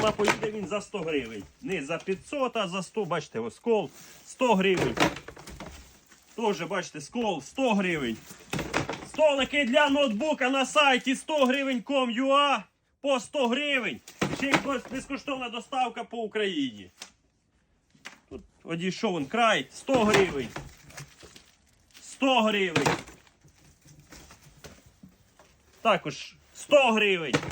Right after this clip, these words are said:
Сто гривень. Сто гривень.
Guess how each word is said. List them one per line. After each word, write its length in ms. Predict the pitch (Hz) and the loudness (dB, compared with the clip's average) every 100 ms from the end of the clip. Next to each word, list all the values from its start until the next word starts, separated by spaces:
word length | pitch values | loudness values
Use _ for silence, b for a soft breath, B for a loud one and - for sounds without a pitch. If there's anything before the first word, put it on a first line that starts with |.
| - - - - - - - - - _ _ - - - - - _ _ - - | -10 -14 -20 -20 -20 -20 -20 -20 -20 _ _ -20 -20 -20 -20 -20 _ _ -20 -2
Сто 240 | 285 269 | 4 6
гривень. 520 | 226 214 196 156 120 - _ - - - - - - - - - - - - - - - - - - - - - _ - - _ _ _ _ _ _ _ _ _ _ | 8 6 4 2 -2 -6 _ -2 0 2 0 -6 -10 -12 -12 -10 -10 -12 -14 -14 -12 -10 -12 -14 -20 -20 -20 -20 _ -20 -20 _ _ _ _ _ _ _ _ _ _
Сто 440 | - - 294 302 240 | -16 2 6 8 6
гривень. 460 | 240 208 165 117 | 4 0 -2 -6